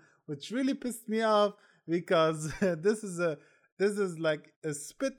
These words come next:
on his senpai. I'm his senpai, and there's no respect to his elders anymore,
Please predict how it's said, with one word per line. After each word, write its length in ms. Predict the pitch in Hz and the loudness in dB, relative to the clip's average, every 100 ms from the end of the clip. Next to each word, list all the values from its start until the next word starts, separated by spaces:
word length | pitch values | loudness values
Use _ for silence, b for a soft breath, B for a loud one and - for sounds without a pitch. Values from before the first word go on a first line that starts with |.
| 190 | -2
on 180 | 214 202 | 0 0
his 220 | 202 185 | -2 -2
senpai. 600 | - 220 214 214 196 160 | -2 -2 0 0 2 2
I'm 140 | 185 | 0
his 140 | 208 180 | -2 -6
senpai, 680 | 202 196 190 202 185 190 170 | -4 -4 -2 0 2 2 -2
and 160 | 143 | -2
there's 240 | 151 151 143 | -2 -4 -2
no 180 | 180 208 | -2 0
respect 560 | 214 208 220 208 - | -2 -4 -6 -6 -4
to 100 | 208 | -2
his 140 | 185 180 | -2 -2
elders 400 | 180 190 180 175 | -4 -2 -2 -4
anymore, 580 | 180 175 180 180 180 180 | -6 -6 -4 -2 -2 -4